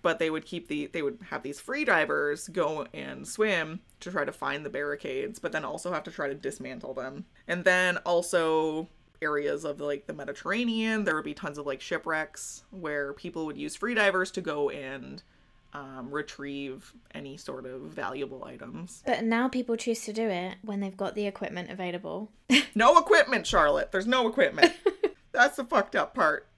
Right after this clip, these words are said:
Speaker 2: But back then, they didn't have any equipment anyway, so that was their only choice, whereas now people have a choice and they still choose to go without.
Speaker 1: Yeah, they had reasons.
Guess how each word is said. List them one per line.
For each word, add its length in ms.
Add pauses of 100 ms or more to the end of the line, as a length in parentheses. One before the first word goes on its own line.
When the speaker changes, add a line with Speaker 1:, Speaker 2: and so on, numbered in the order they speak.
(320)
Speaker 2:
But 120
back 240
then, 220
they 140
didn't 180
have 260
any 140
equipment 560 (240)
anyway, 480
so 340
that 160
was 120
their 180
only 160
choice, 340
whereas 160
now 200
people 240
have 200
a 60
choice 300
and 80
they 80
still 340
choose 300
to 100
go 260
without. 440 (100)
Speaker 1:
Yeah, 120
they 100
had 180
reasons. 720